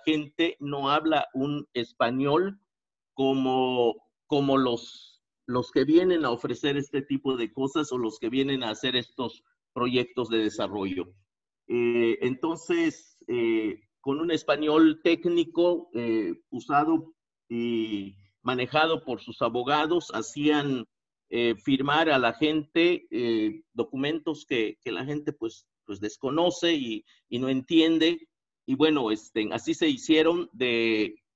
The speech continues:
muchas hectáreas de, de tierra entre los ejidatarios.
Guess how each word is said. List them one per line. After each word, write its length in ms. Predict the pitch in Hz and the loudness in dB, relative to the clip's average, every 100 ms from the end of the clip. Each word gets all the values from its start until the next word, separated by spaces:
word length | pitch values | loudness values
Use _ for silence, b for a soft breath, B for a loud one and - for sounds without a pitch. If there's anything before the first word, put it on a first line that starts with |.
| _ _ | _ _
muchas 400 | 131 160 160 147 | -2 0 -2 -4
hectáreas 640 | 139 - 139 147 143 143 | -8 -2 0 2 0 -2
de, 420 | 117 117 110 101 - | 0 2 2 0 -2
de 140 | 110 | -6
tierra 380 | 110 139 143 151 | -2 -2 0 0
entre 260 | 131 117 113 | -2 -4 -4
los 220 | 110 107 | -4 -6
ejidatarios. 880 | 104 113 110 - 139 139 160 160 | -10 -6 -6 2 2 4 0 -4